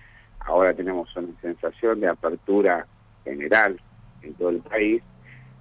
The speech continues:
obviamente con los cuidados correspondientes, pero bueno, la sensación que a uno le da hoy es como decir cómo quedó la tierra y qué es lo que tenemos que hacer y por dónde tenemos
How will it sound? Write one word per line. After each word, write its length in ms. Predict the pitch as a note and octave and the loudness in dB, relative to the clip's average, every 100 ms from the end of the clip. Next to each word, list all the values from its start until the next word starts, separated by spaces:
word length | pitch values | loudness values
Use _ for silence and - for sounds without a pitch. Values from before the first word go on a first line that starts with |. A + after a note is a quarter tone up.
| - - | -14 -4
obviamente 520 | E2 E2 E2+ F2+ E2 | -2 0 -2 -2 -2
con 140 | D2+ | -2
los 60 | - | -8
cuidados 340 | - E2 F2 - | -2 0 0 -2
correspondientes, 720 | - G2+ B2 B2 A#2 C3 D#3+ | -6 0 0 2 0 0 0
pero 160 | G2+ A2 | 2 4
bueno, 300 | G#2+ E2 - - - | 4 0 -12 -20 -14
la 100 | D#2+ - | -12 -10
sensación 600 | F2+ - F2+ - A2 G#2+ | -10 -6 -6 -2 -2 0
que 80 | F#2+ | 2
a 60 | |
uno 220 | G2+ G#2 | 2 2
le 160 | G2 G2 | 4 6
da 200 | G#2 G#2 | 6 8
hoy 260 | G#2+ A#2 A#2 - - _ - | 8 6 2 -10 -20 _ -16
es 120 | - | -10
como 260 | - E2+ F2 | -2 0 0
decir 360 | - G#2+ G#2 - - - | 0 4 4 2 -14 -10
cómo 320 | E2+ F#2 F2+ | -4 -2 -2
quedó 180 | F2+ F#2 | 2 2
la 140 | F#2 F2+ | 4 2
tierra 580 | G#2 A2+ A2+ B2 B2+ - | 4 4 4 4 2 0
y 100 | F2 | -12
qué 160 | - G#2 | -4 0
es 40 | |
lo 100 | F#2+ | 0
que 80 | F2 | 0
tenemos 380 | F2+ F#2 F2+ - | -4 -4 -8 -8
que 80 | |
hacer 320 | F2 - D3+ C#3 | -6 0 2 2
y 60 | |
por 180 | - E2+ | 0 -6
dónde 240 | F#2 F2+ | -6 -6
tenemos 260 | D#2+ E2 | -8 -12